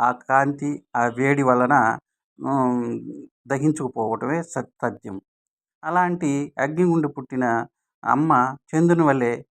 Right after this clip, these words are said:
చల్లని కాంతితో పుట్టిన, పుట్టుట విరుద్ధం. ఇట్టి విలక్షణ శక్తులు దేవికే కలవు అని, ఆ, అందులో ఉన్నది. బ్రహ్మాండ పురాణం నందు కూడా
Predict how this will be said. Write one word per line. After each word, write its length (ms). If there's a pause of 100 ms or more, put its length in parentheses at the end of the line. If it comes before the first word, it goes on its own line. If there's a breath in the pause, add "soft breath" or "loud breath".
(180)
చల్లని 360
కాంతితో 640 (500)
పుట్టిన, 640
పుట్టుట 400
విరుద్ధం. 720 (1000)
ఇట్టి 520 (160)
విలక్షణ 480
శక్తులు 580
దేవికే 480
కలవు 460
అని, 280 (120)
ఆ, 120
అందులో 580
ఉన్నది. 400 (840)
బ్రహ్మాండ 440
పురాణం 360
నందు 220
కూడా 580